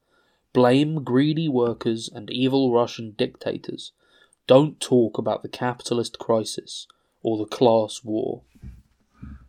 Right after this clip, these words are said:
Labour health spokesman Wes Streeting recently accused the Doctors' Union of promoting a something-for-nothing culture,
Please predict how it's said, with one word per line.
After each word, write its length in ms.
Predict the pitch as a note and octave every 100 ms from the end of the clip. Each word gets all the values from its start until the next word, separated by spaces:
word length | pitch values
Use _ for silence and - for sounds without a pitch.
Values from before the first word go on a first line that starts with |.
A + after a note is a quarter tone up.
| _ _ _ _ -
Labour 500 | A#2 D#3 F#3 E3+ C3+
health 340 | C3+ C#3 C3+
spokesman 760 | - - A2+ A#2 - A#2+ C3+ A#2
Wes 240 | A#2+ B2+
Streeting 720 | - - A#2+ A#2 A#2 B2 B2+
recently 560 | A#2 D#3 - C#3 A#2+ A#2
accused 560 | A2+ - A#2 A#2+ -
the 80 | A#2+
Doctors' 560 | A2 C#3 - - A2 G#2+
Union 480 | A2+ G#2 G#2 G#2 A2
of 180 | -
promoting 720 | - A#2+ B2 C#3 C3+ A2 G#2+
a 420 | A2 G#2+ G#2+ G#2+ G#2
something-for-nothing 1500 | - - C3+ C#3 C3 C3+ C3 - B2 A2+ A#2 A2 A#2+ G#2 G2+ -
culture, 600 | - A#2+ - - -